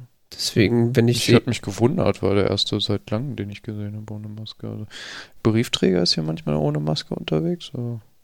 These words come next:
Speaker 1: Na gut, ich meine, ob der jetzt die Briefe mit oder ohne Maske in den Kasten steckt, ist halt
Speaker 2: Ja,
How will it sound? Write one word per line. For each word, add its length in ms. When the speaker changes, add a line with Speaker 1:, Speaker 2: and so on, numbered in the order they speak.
Speaker 1:
Na 160
gut, 200
ich 120
meine, 140
ob 160
der 120
jetzt 220
die 40
Briefe 360
mit 160
oder 160
ohne 160
Maske 320
in 60
den 100
Kasten 320
steckt, 260
ist 140
halt 100
Speaker 2:
Ja, 600